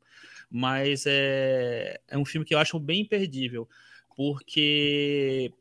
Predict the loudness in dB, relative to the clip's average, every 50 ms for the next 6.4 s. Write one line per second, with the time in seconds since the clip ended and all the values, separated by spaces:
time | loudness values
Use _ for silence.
0 | _ 2 4 4 6 6 4 2 2 0 -2 -4 -4 -4 -6 -6 -2 0 2 2
1 | 2 0 -2 -4 0 2 2 4 4 4 6 6 6 6 6 6 2 2 2 2
2 | 2 2 2 0 -2 -2 -4 -4 -4 -4 -4 -4 -6 -4 -2 0 0 0 0 0
3 | 0 0 2 2 2 2 2 0 2 4 6 6 8 6 6 4 0 -4 -12 -20
4 | -20 -20 _ _ _ _ -8 -2 2 2 4 4 2 2 0 -2 0 0 0 0
5 | 0 -2 -2 -2 -2 0 0 0 0 0 0 0 -2 -2 -6 -8 -10 -10 -10 -8
6 | -8 -8 -8 -6 -6 -8 -8